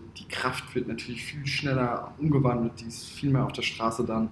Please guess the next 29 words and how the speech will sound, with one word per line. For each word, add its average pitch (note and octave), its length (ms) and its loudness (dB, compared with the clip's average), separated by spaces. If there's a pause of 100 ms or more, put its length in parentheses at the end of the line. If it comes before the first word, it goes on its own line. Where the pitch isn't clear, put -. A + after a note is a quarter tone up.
(580)
Und, A2+ 680 8
äh, G#2+ 160 0
es - 140 -6
macht A2 200 0
einfach G#2 260 -6 (100)
unglaublich C#3 460 2
viel C3 100 -4
Spaß. - 420 -6
Also A2+ 220 0
wirklich, C#3+ 380 -2
ohne E3 140 2
Scheiß. - 380 2
Es, - 200 -8 (220)
ich - 100 0
hätte E3 140 6
niemals F3 480 8
gesagt, C#3 380 0
dass C3+ 140 -2
mir B2+ 160 4
Fahrrad, C3+ 500 0
also A#2+ 160 -6
dass - 160 -8
mir B2+ 100 6
irgendein C#3 420 4
Sport - 380 0
Spaß B2+ 360 -2
macht, A2+ 200 -4 (520)
aber A2+ 220 4
f-, - 120 -4